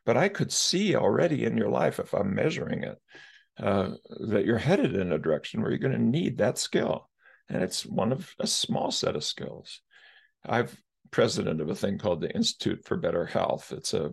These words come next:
charitable organization, so I can say this without a conflict of interest at all. Um, I've developed an app called Mind Grapher that does that. We collect high density longitudinal data, and then we analyze it one person at a time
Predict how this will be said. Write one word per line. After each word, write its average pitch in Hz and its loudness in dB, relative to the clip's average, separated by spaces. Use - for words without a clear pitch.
charitable 101 2
organization, 71 -2
so - 0
I - 4
can - -6
say - 0
this - -2
without 82 -2
a 90 -6
conflict - -6
of 80 -6
interest - -6
at - -6
all. 92 0
Um, 85 0
I've - -2
developed 82 0
an - -4
app - -6
called - -2
Mind 170 -2
Grapher - -2
that - -6
does 98 0
that. - -6
We - -10
collect 95 -2
high 95 0
density 98 -2
longitudinal 101 -2
data, 95 0
and 87 -4
then 82 -4
we - -6
analyze 98 0
it - -6
one 87 -4
person - -4
at 76 -6
a - -8
time - -8